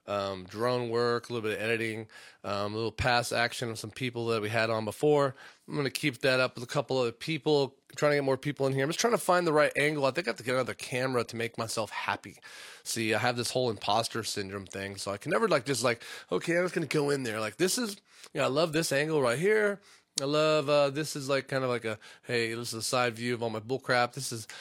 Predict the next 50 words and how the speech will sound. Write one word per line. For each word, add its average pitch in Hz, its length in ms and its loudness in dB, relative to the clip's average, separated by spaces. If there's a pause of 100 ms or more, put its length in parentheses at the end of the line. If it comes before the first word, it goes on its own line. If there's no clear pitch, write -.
(120)
"Hey, 147 200 0
look 131 180 -2
at 120 60 -8
me. 143 160 -6
You 110 180 -4
can 110 120 -10
tell 131 180 0
I 123 80 0
have 117 160 -4
pimples" 151 460 0
kind 156 180 -2
of 139 80 -4
shot. 156 320 2 (300)
And, 110 300 -2
um, 107 520 0 (280)
you 123 80 -4
know, 117 100 0
this 135 100 -6
is 135 60 -10
cool, 190 240 0
but 117 120 -2
I 127 40 2
need 175 100 0
one 202 280 4
more 190 180 6
shot. 151 380 4
I 110 80 -2
have 127 220 2
a, 120 160 2 (340)
a, 101 340 2 (100)
a 120 80 0 (140)
chair, 143 420 6
a 117 60 2
background, 135 640 2
all 123 80 0
this 117 160 -4
shit, 131 220 -2
but 120 80 0
I - 40 -2
just 110 140 -6
need, 135 200 -4 (480)
um, 104 460 -2 (160)
proper 143 240 0
camera 139 480 -2
angle. 113 400 -2
And 117 100 -4
I 127 60 0
don't 156 120 2
wanna, 156 220 2
like, 127 300 0